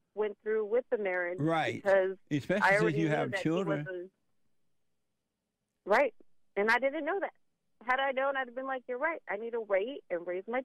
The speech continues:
Speaker 1: children and do right by them before I entertain another man."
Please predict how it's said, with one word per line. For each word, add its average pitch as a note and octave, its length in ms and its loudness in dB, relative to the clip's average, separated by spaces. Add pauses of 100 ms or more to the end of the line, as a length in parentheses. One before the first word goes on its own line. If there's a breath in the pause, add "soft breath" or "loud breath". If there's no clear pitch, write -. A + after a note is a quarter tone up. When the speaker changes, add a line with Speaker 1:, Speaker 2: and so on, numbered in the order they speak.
Speaker 1:
children A3+ 500 -4 (360)
and F3+ 360 0 (640)
do A3+ 160 4
right G#3 380 4 (220)
by A3 160 2
them A3 500 0 (720)
before G#3+ 380 2
I G3+ 300 4 (220)
entertain A3 480 -2
another G#3 300 -2
man." G3+ 420 -2